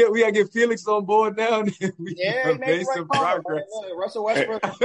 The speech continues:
Speaker 2: Russell, Russell Westbrook brought a dynamic that the Wizards organization has not had. But Tommy,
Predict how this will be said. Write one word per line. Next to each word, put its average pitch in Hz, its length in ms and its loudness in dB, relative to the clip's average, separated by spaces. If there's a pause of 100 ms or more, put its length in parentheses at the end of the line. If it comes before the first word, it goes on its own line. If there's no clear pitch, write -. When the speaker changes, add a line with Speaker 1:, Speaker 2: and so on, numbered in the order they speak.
(300)
Speaker 2:
Russell, 208 460 -8
Russell 220 240 -2
Westbrook 220 380 -2
brought 208 200 -4
a 208 60 -4
dynamic 196 640 0
that 175 200 -2
the 160 60 -20
Wizards 190 300 -8
organization 180 600 -4
has 175 240 -6
not 180 140 -6
had. 170 400 -2 (500)
But 208 160 -6
Tommy, 277 340 0